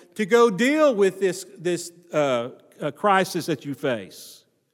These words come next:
You need to be willing to listen to reasonable people speak reason to you. Are you, are you ignoring key warnings?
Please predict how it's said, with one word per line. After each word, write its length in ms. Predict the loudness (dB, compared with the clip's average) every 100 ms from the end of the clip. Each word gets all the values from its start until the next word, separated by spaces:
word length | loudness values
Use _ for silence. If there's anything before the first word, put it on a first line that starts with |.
| _ _ _ _ _ _ _ _ _ _ _ _ _ _ _ _ _ _ _ _
You 140 | -2 2
need 140 | 2
to 40 |
be 100 | 2
willing 480 | 2 6 6 6 4
to 120 | 2 2
listen 640 | 6 4 4 -2 -2 -8 -16 _ _ _ _ _ _ _
to 120 | -8 -2
reasonable 540 | 0 0 0 0 -2
people 440 | -2 -6 -4 -4
speak 420 | -4 -6 -6 -6 -6
reason 500 | -4 -4 -6 -10 -12
to 140 | -14
you. 340 | -14 -16 -20 -20 _ _ _ _ _ _ _ _ _ _ _ _ _ _ _ _ _ _ _ _ _ _
Are 120 | 2
you, 500 | 4 4 2 2 -2 0
are 140 | 2
you 160 | 4 4
ignoring 640 | 4 4 6 6 4 0
key 300 | -2 -6 -6
warnings? 1080 | -2 0 0 0 -4 -12 -20 -20 -18 -20 -20